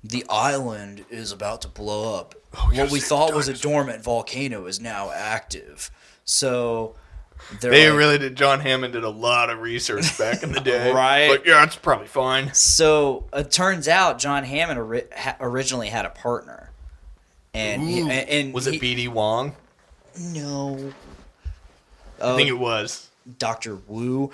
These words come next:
Speaker 2: Yeah.
Speaker 1: No, uh, Doctor Wu's back in this. Uh, he reprised his role in the first Jurassic
Speaker 2: Yeah, I was
Speaker 1: World.
Speaker 2: gonna say, I think he was, yeah, I
Speaker 1: He
Speaker 2: remember
Speaker 1: created
Speaker 2: him.
Speaker 1: the Indominus Rex.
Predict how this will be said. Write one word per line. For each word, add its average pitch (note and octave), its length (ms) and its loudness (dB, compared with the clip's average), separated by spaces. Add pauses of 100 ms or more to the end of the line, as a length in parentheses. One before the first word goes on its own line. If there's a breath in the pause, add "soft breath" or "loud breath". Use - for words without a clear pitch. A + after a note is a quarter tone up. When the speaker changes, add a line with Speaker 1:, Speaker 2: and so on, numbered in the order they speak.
(240 loud breath)
Speaker 2:
Yeah. F#2+ 80 -6
Speaker 1:
No, D3+ 280 6
uh, C3+ 300 4
Doctor C3+ 320 0
Wu's C3+ 240 0
back A#2 280 -4
in G#2+ 80 -12
this. G#2 440 0
Uh, G#2+ 380 -2
he A2+ 120 -4
reprised C3+ 440 2
his A2 160 -8
role A2+ 140 -4
in G#2 80 -8
the F#2+ 40 -14
first A2+ 360 -6 (200)
Jurassic G2+ 400 -2
Speaker 2:
Yeah, C#3 120 0
I - 20 0
was B2 100 -4
Speaker 1:
World. - 100 -6
Speaker 2:
gonna C#3 60 -6
say, D3 160 -2
I C#3 40 2
think E3 180 -10
he D#3 100 -8
was, C#3 160 -10
yeah, D3+ 180 -2
I B2+ 60 2
Speaker 1:
He D#3+ 40 -2
Speaker 2:
remember - 80 -4
Speaker 1:
created D#3+ 420 2
Speaker 2:
him. B2 60 -10
Speaker 1:
the C3+ 180 -4
Indominus A2 720 -8
Rex. - 600 0